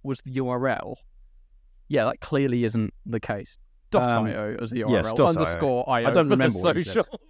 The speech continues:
Speaker 1: <laughs> And then for me personally, it's at Hydropowd, H Y D R O P W O R D. I'm pretty much everything. Twitter is the best one. Um, yeah, I don't know if anyone's still listening. I'd love
Speaker 2: No.
Speaker 1: to look into our analytics and see how many people actually watch the last few
Speaker 2: Surely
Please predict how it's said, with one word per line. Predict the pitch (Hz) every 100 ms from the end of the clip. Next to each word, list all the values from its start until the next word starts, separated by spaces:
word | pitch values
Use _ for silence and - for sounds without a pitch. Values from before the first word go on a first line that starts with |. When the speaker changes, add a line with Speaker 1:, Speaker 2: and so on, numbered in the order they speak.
| _
Speaker 1:
<laughs> | - 427 311
And | 190 - 220
then | 190
for | 214
me | 202 208
personally, | - 170 151 156
it's | 139
at | 135
Hydropowd, | - 117 113 113 113
H | 120 107
Y | 110
D | 110
R | 110
O | 113
P | -
W | 120 120 117
O | 120
R |
D. | 139 214 196
I'm | 135
pretty | 147 123
much | -
everything. | 147 139 147 139
Twitter | - 143
is | 127 113 110
the | -
best | - - -
one. | - - _ _ _ _ _
Um, | 123 123 120 120 120 117 _ - - _ _ _ _
yeah, | 120 -
I | 110
don't | 104
know | 107
if | -
anyone's | 107 107 107
still | -
listening. | 107 107 - 110 _ _ _ -
I'd | 208
love | 208 202
Speaker 2:
No. |
Speaker 1:
to | 196
look | 156 160
into | 147 151
our | 127
analytics | 127 127 - 113
and | 113
see | 123
how | 110
many | 113
people | 107 113 113
actually | - 117
watch | 120 -
the |
last | 104 -
few | 107
Speaker 2:
Surely | 165